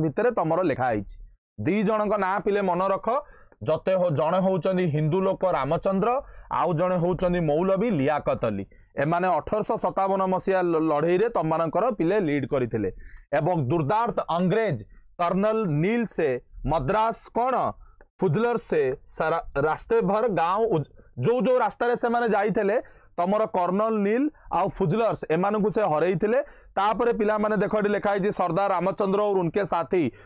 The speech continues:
ସହିଦ ହୋ ଚୁକେ ଥେ", ସେମାନେ ମରି ବି ଗଲେ। ହେଲା, ସୁପ୍ରିମକୋର୍ଟ, ବ-, ଟୋଟାଲ ଜଜେସ୍ କେତେ ଆଉ ଏଷ୍ଟାବ୍ଲିଶ କେବେ ହେଇଥିଲା? ସୁପ୍ରିମକୋର୍ଟର ଟୋଟାଲ ଜଜେସ୍ ହଉଛନ୍ତି, ସାଙ୍ଗ, ବର୍ତ୍ତମାନ ଚଉତିରିଶ, ତେତିଶ ଜଣ ହଉଛନ୍ତି ସିନିୟର ମୋଷ୍ଟ ଜଜେସ୍, ଗୋଟେ ହଉଛି ସିଜେଆଇ।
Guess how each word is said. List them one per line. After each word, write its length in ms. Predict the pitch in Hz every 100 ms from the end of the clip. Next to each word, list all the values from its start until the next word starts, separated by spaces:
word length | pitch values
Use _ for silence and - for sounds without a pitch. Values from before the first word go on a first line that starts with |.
| -
ସହିଦ 320 | - 196 214
ହୋ 100 | 208
ଚୁକେ 240 | - 165 160
ଥେ", 120 | 151
ସେମାନେ 300 | 175 180 220
ମରି 280 | 202 202 254
ବି 120 | 247
ଗଲେ। 240 | 180 113 92 - - _ _ _ _ -
ହେଲା, 260 | 185 262 214 - -
ସୁପ୍ରିମକୋର୍ଟ, 680 | 180 214 226 214 226 233 214
ବ-, 280 | 180 170 170
ଟୋଟାଲ 420 | 180 - 208 214
ଜଜେସ୍ 400 | 196 180 214 -
କେତେ 260 | 196 - 214
ଆଉ 160 | 220
ଏଷ୍ଟାବ୍ଲିଶ 520 | 175 - 196 196 214
କେବେ 220 | - 165 175
ହେଇଥିଲା? 300 | 147 160 151
ସୁପ୍ରିମକୋର୍ଟର 640 | 185 208 214 202 214 208
ଟୋଟାଲ 360 | 214 202 - 208
ଜଜେସ୍ 400 | 190 170 202 202
ହଉଛନ୍ତି, 300 | 202 208 202
ସାଙ୍ଗ, 220 | 196 196
ବର୍ତ୍ତମାନ 420 | 196 180 196 202
ଚଉତିରିଶ, 480 | 202 190 175 208 233 - - - - -
ତେତିଶ 280 | 165 190 190
ଜଣ 200 | 196 196
ହଉଛନ୍ତି 360 | 202 190 202 196
ସିନିୟର 360 | - 185 196 202
ମୋଷ୍ଟ 240 | 196 160
ଜଜେସ୍, 360 | 185 175 233 233 - - 113
ଗୋଟେ 240 | 247 190
ହଉଛି 320 | 202 196 175 190
ସିଜେଆଇ। 480 | 190 175 196 202